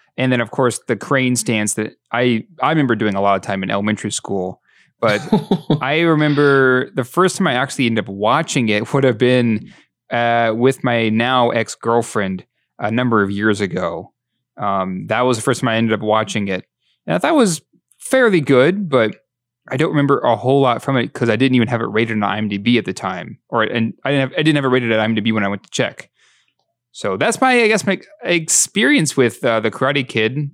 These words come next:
Speaker 1: I didn't really have too much exposure to it as, outside of that one time that I watched it.
Speaker 2: It does seem like we can't get away from the eighties.
Speaker 1: Yeah.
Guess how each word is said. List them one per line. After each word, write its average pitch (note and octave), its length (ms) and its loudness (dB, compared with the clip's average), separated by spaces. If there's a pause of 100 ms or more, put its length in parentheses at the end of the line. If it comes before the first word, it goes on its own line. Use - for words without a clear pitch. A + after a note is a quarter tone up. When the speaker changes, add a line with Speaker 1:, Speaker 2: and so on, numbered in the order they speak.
Speaker 1:
I A#2+ 140 -2
didn't C3 380 -2
really C3 240 2
have B2 240 -2
too D3 100 -6
much C#3 140 -2
exposure B2 480 0
to G#2+ 180 -4
it G2+ 100 2
as, G#2 200 -2
outside A2+ 260 -2
of G#2 60 -4
that G2+ 240 -4 (100)
one A2+ 320 0
time A2 220 -4
that G2+ 80 -4
I G2 40 -2
watched G2+ 360 -2
it. D2+ 120 -12 (1300)
Speaker 2:
It D#3 220 0
does G#3 220 2
seem A#3 140 4
like A3 220 2
we C3 100 2
can't C#3+ 520 0
get B2+ 280 4
away A2+ 280 2
from G#2+ 240 0
the F#2+ 180 -2
eighties. F#2 720 -2
Speaker 1:
Yeah. A2+ 240 -2